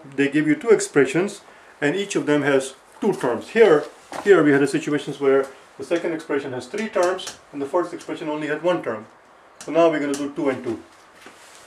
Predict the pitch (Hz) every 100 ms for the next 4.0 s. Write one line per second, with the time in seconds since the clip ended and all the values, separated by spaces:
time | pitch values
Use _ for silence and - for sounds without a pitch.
0 | - - 160 143 135 147 139 - 127 113
1 | - - - - - - - _ - -
2 | - - - - - _ - _ - -
3 | - - 127 - 139 123 120 127 131